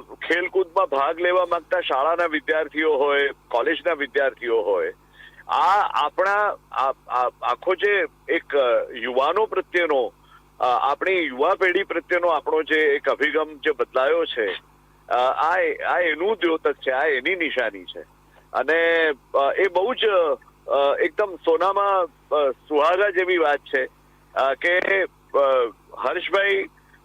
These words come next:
અ, આટલા, અ, જેને આપણે કહીએ ને, આપણા યુવા નેતા, અ, જે આટલા, આટલી, અ,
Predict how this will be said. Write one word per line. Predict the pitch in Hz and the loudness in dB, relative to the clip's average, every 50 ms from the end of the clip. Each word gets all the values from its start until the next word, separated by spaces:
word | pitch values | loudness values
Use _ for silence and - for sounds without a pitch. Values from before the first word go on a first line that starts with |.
| - | -4
અ, | - | -2
આટલા, | 131 143 - - 147 139 - 175 180 185 190 185 180 - - - - - - | -2 0 0 0 -2 -2 -2 -2 0 0 2 2 0 -2 -4 -8 -14 -12 -6
અ, | - 127 139 139 139 135 127 123 - _ _ _ _ - 92 90 90 - - - - 65 90 107 - - | -2 0 2 2 2 2 0 -2 -4 _ _ _ _ -14 -12 -10 -10 -10 -10 -12 -12 -14 -14 -6 -4 -2
જેને | 143 143 156 | 0 0 0
આપણે | 156 - - 165 160 | 0 -2 -2 -4 -2
કહીએ | - 180 190 | -2 -2 0
ને, | 185 175 | 0 0
આપણા | 151 143 - 156 160 | 0 0 0 0 -2
યુવા | 160 143 135 131 156 175 190 | -2 -2 -2 0 0 0 2
નેતા, | 196 180 165 - 151 135 120 117 113 - _ _ _ _ _ _ - | 0 0 0 0 0 0 0 -2 -6 -10 _ _ _ _ _ _ -2
અ, | 104 127 131 127 | 0 2 2 0
જે | 127 - - 139 143 143 139 | 0 0 0 2 2 2 2
આટલા, | 131 127 127 - - 147 | 2 0 0 0 0 0
આટલી, | 147 143 139 131 123 - - 143 143 143 139 | 2 2 2 0 -2 -4 -4 -4 -2 -2 -4
અ, | 131 _ _ _ - 104 120 120 | -6 _ _ _ -2 0 0 0